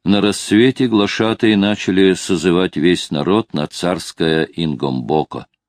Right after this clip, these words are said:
Люди приходили сотнями. В руках они держали только короткие палки.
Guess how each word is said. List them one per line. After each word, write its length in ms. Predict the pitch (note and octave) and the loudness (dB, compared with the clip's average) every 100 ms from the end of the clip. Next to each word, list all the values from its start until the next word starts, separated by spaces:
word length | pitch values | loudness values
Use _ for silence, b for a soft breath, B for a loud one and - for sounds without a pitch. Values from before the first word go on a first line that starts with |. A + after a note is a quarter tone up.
| _ _ _ _ _ b b b | _ _ _ _ _ b b b
Люди 320 | D#2+ F#2 E2 | 2 2 2
приходили 460 | D#2+ D2+ E2 D#2+ C#2+ | -2 -2 -2 0 -2
сотнями. 640 | - F#2 G2+ - F2+ D2 _ _ _ _ _ _ - | -2 -2 -2 -4 -6 -8 _ _ _ _ _ _ -8
В 120 | D#2+ | -2
руках 320 | E2+ F2 E2+ | 0 0 -2
они 180 | F2 E2+ | -2 0
держали 440 | D#2+ D#2 F#2+ F2 | -2 -2 -2 -2
только 340 | - F2+ E2 F2 | 0 -2 -2 -4
короткие 540 | F2+ F#2 F2+ - E2+ | 0 0 0 0 0
палки. 680 | - F2+ F2 C2+ - G#1 | 0 0 0 -4 -10 -12